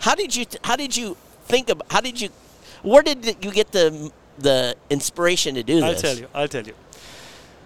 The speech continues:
Speaker 2: I finished my design education, and I joined G E, and I, I've been a workaholic, so I would work late nights.
Speaker 1: Sure.
Speaker 2: And there were no Swiggies or Zomatos of the world at that time. I'm talking about nineteen ninety-seven.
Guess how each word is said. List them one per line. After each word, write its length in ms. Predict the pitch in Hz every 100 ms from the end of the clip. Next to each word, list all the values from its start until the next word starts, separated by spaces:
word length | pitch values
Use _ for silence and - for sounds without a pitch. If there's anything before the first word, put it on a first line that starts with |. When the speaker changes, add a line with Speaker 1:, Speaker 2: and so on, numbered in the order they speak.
| - - - - -
Speaker 2:
I 160 | 151 156
finished 500 | - 202 226 - 180
my 400 | 165 160 147 139 - -
design 360 | 131 139 147
education, 600 | 151 143 - 135 - 202 - - - - - - -
and 200 | 147 143
I 80 | 135
joined 340 | 127 147 151
G 360 | 131 151 117 113
E, 20 |
and 100 | 120
I, 160 | 131 135 - -
I've 220 | 131 147
been 100 | 165
a 80 | 151
workaholic, 560 | 123 131 139 131 135 -
so 140 | 143
I 80 | 131
would 180 | 135 127
work 200 | 135 -
late 200 | 120 135
nights. 400 | 139 180 - -
Speaker 1:
Sure. 360 | - 131 104 92 - -
Speaker 2:
And 160 | 147
there 140 | 147 156
were 100 | 151
no 120 | 151
Swiggies 560 | 139 151 135 139 139
or 60 | 135
Zomatos 440 | 120 135 135 135 127
of 120 | -
the 60 |
world 200 | 131 131
at 120 | 127 117
that 160 | 131
time. 240 | 135 120 120
I'm 80 | 123
talking 260 | 139 -
about 120 | 131 131
nineteen 360 | 131 123 135
ninety-seven. 640 | 131 127 127 - 131 160